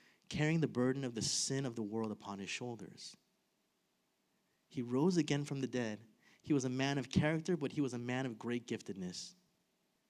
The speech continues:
The greatest preacher ever on this earth was Jesus, who can gather, like, thousands of people as a carpenter, right?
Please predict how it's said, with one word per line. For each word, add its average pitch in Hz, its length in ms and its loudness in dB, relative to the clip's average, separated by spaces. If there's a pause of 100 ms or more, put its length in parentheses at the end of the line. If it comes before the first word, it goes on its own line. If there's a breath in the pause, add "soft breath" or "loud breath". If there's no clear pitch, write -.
(540)
The 135 80 -2
greatest 143 420 0
preacher 139 440 0 (340)
ever 143 240 2
on 127 120 0
this - 220 0
earth 127 220 -2
was 127 140 2
Jesus, 127 500 -2 (1300)
who 160 120 -2
can 151 180 0
gather, 127 420 0
like, 117 240 -4
thousands 123 420 -4
of 120 100 -6
people 107 480 -6 (840)
as 123 100 -8
a 127 60 -2
carpenter, 101 580 -8 (1300)
right? 104 160 -14